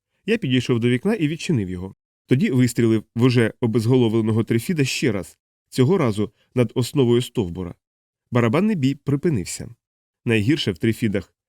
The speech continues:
сказав я, коли ми налили собі ще. «Це здебільшого те, чого ми про них не знаємо».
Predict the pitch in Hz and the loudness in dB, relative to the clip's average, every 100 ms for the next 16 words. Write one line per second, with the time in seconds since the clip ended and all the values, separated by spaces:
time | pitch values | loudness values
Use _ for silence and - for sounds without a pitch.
0 | _ - - 107 113 156 - 120 117 123 | _ -8 -2 0 0 0 0 0 2 2
1 | 117 110 113 135 - 104 113 - 90 - | 0 2 2 0 -2 -4 -4 -8 -10 -12
2 | _ _ _ _ _ - - 113 110 98 | _ _ _ _ _ -8 0 2 2 0
3 | 117 113 104 117 107 - 147 170 _ - | 0 0 -2 -2 -2 0 -2 -2 _ -4
4 | 123 127 123 113 123 123 120 143 101 101 | 0 2 2 2 0 0 0 -2 -2 -4
5 | 85 85 82 | -8 -10 -14